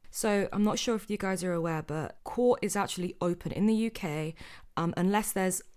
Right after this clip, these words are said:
obviously specialist circumstances in which there'll be a closed court. Courtrooms in the U K are open to the public. It's first come, first serve. There's usually, like, a journalist media box,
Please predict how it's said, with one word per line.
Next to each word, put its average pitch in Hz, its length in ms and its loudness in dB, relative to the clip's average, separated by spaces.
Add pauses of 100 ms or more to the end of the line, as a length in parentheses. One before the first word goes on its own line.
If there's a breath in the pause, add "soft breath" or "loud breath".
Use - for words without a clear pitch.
(280)
obviously 165 300 -4
specialist 165 560 -4
circumstances 123 840 -4
in 135 140 -4
which - 160 -8
there'll 143 160 -6
be 127 100 -2
a - 20 -6
closed 160 380 -8
court. 135 360 -6 (100)
Courtrooms 208 640 2
in 185 160 2
the 185 80 2
U 196 160 0
K 160 280 -4
are 156 220 -4
open 190 360 -2
to 185 120 -8
the 185 100 -6
public. - 680 -8 (340 soft breath)
It's - 280 -4
first 208 400 -6
come, 190 220 -4
first 175 440 -6
serve. 156 520 -6 (300 loud breath)
There's 156 200 -4
usually, 185 600 0 (180)
like, 165 160 -4
a - 20 -4
journalist 175 580 0
media 175 480 2
box, - 760 -8